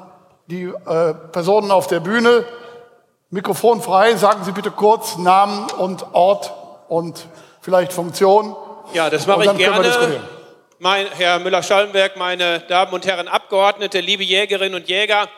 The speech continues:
Speaker 2: mein Name ist Klaus Jacobi, ich bin Bürgermeister der Stadt Gevelsberg. Das heißt, eigentlich dürfte ich hier nicht sprechen, weil ich Westfale bin, freue mich aber trotzdem, hier zu sein und fühle mich hier im Kölnischen sehr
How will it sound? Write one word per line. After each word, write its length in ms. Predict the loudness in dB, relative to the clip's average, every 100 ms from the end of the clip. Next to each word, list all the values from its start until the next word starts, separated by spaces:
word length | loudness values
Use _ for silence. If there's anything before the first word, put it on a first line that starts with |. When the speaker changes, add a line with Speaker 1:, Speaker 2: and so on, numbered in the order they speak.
| -20 _ _ _ _ _ _
Speaker 2:
mein 180 | -4 0
Name 300 | 0 0 -2
ist 160 | -4
Klaus 320 | 0 2 2 0
Jacobi, 520 | -2 -4 -6 -4 -4
ich 140 | -2
bin 300 | -2 -2 -2
Bürgermeister 720 | -2 0 0 0 -2 -2 -2 0
der 180 | 0
Stadt 300 | -2 -2 -4
Gevelsberg. 760 | -2 -2 -2 -4 -2 0 2 0 -4 -18 -6
Das 220 | -6 0
heißt, 320 | 0 0 -2
eigentlich 400 | -2 -2 -2 -4
dürfte 300 | 0 0 0
ich 80 | -2
hier 120 | 0
nicht 200 | 0 -4
sprechen, 520 | -6 -2 -4 -4 -4 0
weil 220 | 2 2
ich 240 | 0 -2
Westfale 640 | -4 -4 -4 0 0 -2
bin, 260 | 0 -2 -2
freue 300 | -2 0 2
mich 180 | 0 0
aber 220 | 0 0
trotzdem, 560 | 0 -2 0 0 0 -2 -18 _
hier 280 | -2 0 0
zu 160 | -2 0
sein 280 | 2 0 -2
und 120 | -4
fühle 220 | -2 2
mich 180 | 2 2
hier 260 | 2 2 -2 -10 -10 -8 -6 -6 -4 -4 -4 -4 -4
im 120 | -4 -2
Kölnischen 560 | 0 2 2 0 0 0
sehr 180 | 2 0